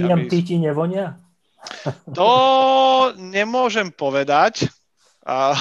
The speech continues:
Speaker 2: <laughs> a nemôžem to povedať, ale, ale určitá úroveň, po určitú úroveň komplexnosti áno, od určitej už, už, eh,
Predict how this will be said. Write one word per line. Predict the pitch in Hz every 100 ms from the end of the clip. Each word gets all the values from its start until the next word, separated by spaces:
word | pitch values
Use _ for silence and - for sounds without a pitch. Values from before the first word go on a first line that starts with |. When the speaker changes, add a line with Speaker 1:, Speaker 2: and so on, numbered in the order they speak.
| 165 185 - 226 - 208
Speaker 2:
<laughs> | - - - - _ _ - 147
a | 147 151 147
nemôžem | 151 160 165 185
to | 180 190
povedať, | 208 220 247 269 - _ _ _ _ - _ _ _ -
ale, | 160 160 165 165 -
ale | 156 160 156 156 _ _ _ _ _ _ _ _ _ _ _ _ _ _ _
určitá | 202 208 226 202 170
úroveň, | 202 190 175 160 - -
po | 226
určitú | 262 - 220
úroveň | 196 202 196
komplexnosti | 180 180 180 180 - 170 - -
áno, | 147 175 180
od | 165
určitej | 160 156 170 165 147
už, | 147 - -
už, | 151 131 -
eh, | 135